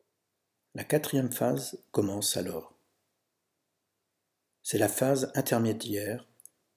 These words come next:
l'échelon central de l'échelle à sept degrés. Au cours de la troisième phase, nous avons vécu une intense épuration dans les processus psychiques relatifs à la peur,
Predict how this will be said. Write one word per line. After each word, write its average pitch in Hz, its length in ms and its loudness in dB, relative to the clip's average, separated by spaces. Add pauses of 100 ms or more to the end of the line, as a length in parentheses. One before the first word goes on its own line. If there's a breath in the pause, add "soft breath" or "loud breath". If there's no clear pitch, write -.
(380)
l'échelon 127 380 4
central 123 560 4
de 117 100 2
l'échelle 104 340 2
à 90 40 2
sept - 260 0
degrés. - 360 -6 (2500)
Au 113 100 -2
cours 139 200 6
de 120 80 8
la 101 60 6
troisième 107 360 4
phase, 143 500 4 (400 soft breath)
nous 117 160 6
avons 143 140 12
vécu 143 360 6
une 135 140 8
intense 147 440 6
épuration 117 560 4
dans 107 100 2
les 98 80 0
processus - 640 2
psychiques - 520 0
relatifs 110 480 2
à 98 60 6
la - 80 -2
peur, 117 440 -2